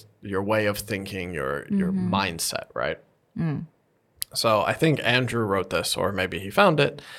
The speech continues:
Speaker 1: "A decent school spends more time honing our intuition than growing our tuition."
Speaker 2: Mm. So speaking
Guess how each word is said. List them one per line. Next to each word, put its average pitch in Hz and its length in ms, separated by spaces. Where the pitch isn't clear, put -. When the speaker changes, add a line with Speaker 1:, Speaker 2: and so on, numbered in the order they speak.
Speaker 1:
"A 117 120
decent 180 680
school 101 480
spends - 560
more 110 260
time 95 400
honing 113 600
our 92 260
intuition - 840
than 92 200
growing 92 460
our 80 180
tuition." - 600
Speaker 2:
Mm. 156 320
So 220 360
speaking 269 720